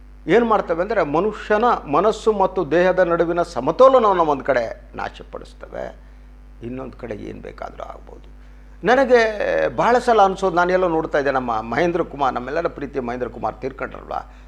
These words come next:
ಅವರು ವರ್ಕೌಟ್ ಮಾಡೋಕ್ಕೆ ಬೆಳಗ್ಗೆ ಎಲ್ಲ ಜಿಮ್‌ಗೆ ಹೋಗ್ತಿದ್ರು. ನನಗೆ ಈ ಜಿಮ್‌ಗಳ ಬಗ್ಗೆ ಅನುಮಾನಗಳಿವೆ, ಈ ಜಿಮ್ ಹಾಕುವ ಒತ್ತಡದ ಬಗ್ಗೆ ಅನುಮಾನ ಇದೆ. ಆದ್ದರಿಂದ what I believe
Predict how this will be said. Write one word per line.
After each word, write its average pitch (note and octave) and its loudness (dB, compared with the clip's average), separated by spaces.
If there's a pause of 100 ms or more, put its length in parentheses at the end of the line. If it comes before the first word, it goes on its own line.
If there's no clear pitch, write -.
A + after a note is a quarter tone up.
(100)
ಅವರು F3+ -2
ವರ್ಕೌಟ್ C#3+ -2
ಮಾಡೋಕ್ಕೆ B2 -6
ಬೆಳಗ್ಗೆ A2+ -8
ಎಲ್ಲ G#2+ -8
ಜಿಮ್‌ಗೆ A2 -14
ಹೋಗ್ತಿದ್ರು. - -18 (560)
ನನಗೆ E3 2
ಈ B2+ -2
ಜಿಮ್‌ಗಳ F3+ -2
ಬಗ್ಗೆ B2+ -2 (280)
ಅನುಮಾನಗಳಿವೆ, - -16 (640)
ಈ - -8
ಜಿಮ್ F3 -2
ಹಾಕುವ E3+ 2
ಒತ್ತಡದ D3 2
ಬಗ್ಗೆ A2+ -6
ಅನುಮಾನ G#2+ -12 (120)
ಇದೆ. - -20 (320)
ಆದ್ದರಿಂದ A#3+ 0
what G#3+ 2
I G3+ 0
believe D#3+ -8